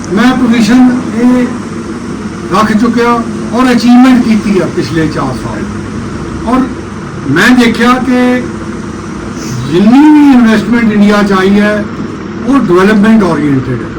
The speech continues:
ਪ੍ਰਧਾਨ ਮੰਤਰੀ ਮੋਦੀ ਦਾ ਵਿਜ਼ਨ ਇੱਕ ਡਿਵੈਲਪਮੈਂਟ, ਫੋਰਨ ਪਾਲਿਸੀ ਵੀ ਜਿਹੜੀ ਆ,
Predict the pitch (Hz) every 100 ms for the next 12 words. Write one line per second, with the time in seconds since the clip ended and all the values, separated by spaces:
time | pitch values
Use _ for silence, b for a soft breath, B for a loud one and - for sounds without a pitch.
0 | - - - - - - 170 165 156 180
1 | 190 202 214 220 202 202 220 220 220 202
2 | 175 196 233 240 - 233 262 - - 156
3 | 208 220 240 240 - - - - - -
4 | - 226 285 285 247 247 247 240 247 247
5 | 214 214 220 196 143